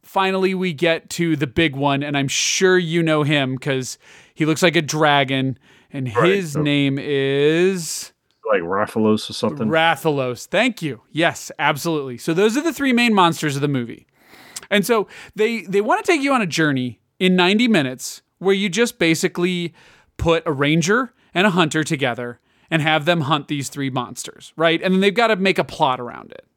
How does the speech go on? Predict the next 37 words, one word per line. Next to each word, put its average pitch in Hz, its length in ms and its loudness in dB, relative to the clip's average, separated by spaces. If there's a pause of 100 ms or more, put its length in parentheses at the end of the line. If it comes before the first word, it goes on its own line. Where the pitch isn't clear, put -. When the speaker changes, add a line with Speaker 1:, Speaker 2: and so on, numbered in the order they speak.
Speaker 1:
right? 147 260 -2
And 170 160 -2
they, 185 100 2
Speaker 2:
Mm-hmm. 202 100 0
Speaker 1:
they 208 80 2
bring 226 200 0
in 208 100 2
more 180 180 2
monster 143 360 -2
hunters 127 360 -6
later. 120 340 -10 (520)
Um, 135 460 2 (1160)
and 202 200 2
so 226 160 4
everybody 302 360 4
makes 285 240 0
fun 233 200 2
of 175 240 -2
the 165 380 2
quick - 300 -2
premise 196 400 0
he 196 140 0
throws 185 300 2
together. 160 420 2
He 147 140 2
knocks 226 340 2
this 170 200 -2
out 160 240 2
in 127 180 -4
ten, 160 240 0
fifteen 139 400 -2
minutes. 131 220 -4
I 143 60 -2
gotta 170 200 0
give 143 200 0
him 123 180 -2
credit 127 360 0